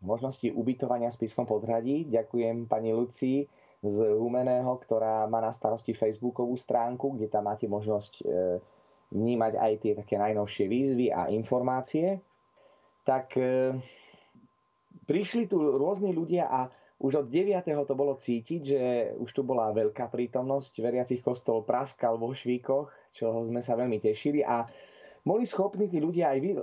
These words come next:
dlho vydržať, počúvať kázeň a nikto sa nesťažoval, že to bolo dlho, pretože, e,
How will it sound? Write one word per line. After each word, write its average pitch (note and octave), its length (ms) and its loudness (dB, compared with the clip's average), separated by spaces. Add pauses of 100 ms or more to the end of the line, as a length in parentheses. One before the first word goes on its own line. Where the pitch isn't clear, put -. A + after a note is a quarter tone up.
(140)
dlho F3 320 2
vydržať, C#3 640 -2 (800)
počúvať D3 480 0
kázeň B2 720 0
a A2 160 -2
nikto C3+ 240 2
sa C3 160 0
nesťažoval, B2+ 560 0
že B2+ 80 -2
to C3+ 160 0
bolo C3+ 160 2
dlho, A#2+ 480 0 (720)
pretože, B2+ 480 0
e, B2 160 0